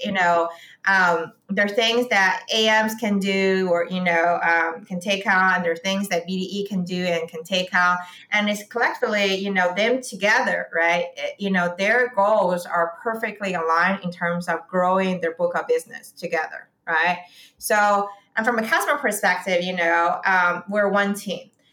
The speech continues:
So I think to make sure that, you know, they're aligned, you know, they, they're supporting each other, you know, they understand their roles and, you know, what they need to do,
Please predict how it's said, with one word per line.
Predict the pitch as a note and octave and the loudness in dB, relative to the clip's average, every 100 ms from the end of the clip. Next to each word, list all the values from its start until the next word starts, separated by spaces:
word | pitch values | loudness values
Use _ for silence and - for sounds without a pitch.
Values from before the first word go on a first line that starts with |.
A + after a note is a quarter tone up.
| _ | _
So | - | 0
I | G3+ G3+ | 2 2
think | A#3 A#3 A#3 | 0 0 0
to | |
make | G#3+ G3+ G3+ | 0 -2 -2
sure | - G#3+ F3 | -2 0 2
that, | F3 E3+ E3+ F3+ | 2 2 0 -4
you | F3+ | -6
know, | F3 E3 | -4 -2
they're | E3+ E3 | -2 -2
aligned, | E3+ G3 G#3+ G#3 G#3 | 0 2 2 0 -2
you | G3 | -2
know, | E3+ E3 E3 | -2 -2 0
they, | E3 D#3+ | 0 0
they're | E3+ | -2
supporting | E3 E3+ - A3+ A3+ G#3+ | -2 -6 -4 0 0 0
each | G3+ G3+ | -4 -2
other, | G3+ F#3+ G3 F#3+ | 0 2 2 2
you | F#3 F3 | 0 -4
know, | E3 | -6
they | E3+ | -4
understand | F3+ F3+ F#3 F#3 F3+ E3+ E3+ | -2 0 -2 0 -2 0 0
their | E3 E3 | 0 0
roles | E3+ F3 F#3+ G#3 G3+ | 2 2 2 0 -2
and, | F3+ E3 E3 | -2 -4 -6
you | E3+ | -4
know, | E3 E3 | -2 -2
what | E3+ | -2
they | E3+ E3+ | -2 -4
need | E3+ | -8
to | F3 E3+ | -10 -10
do, | E3 E3+ G3 | -4 -4 -4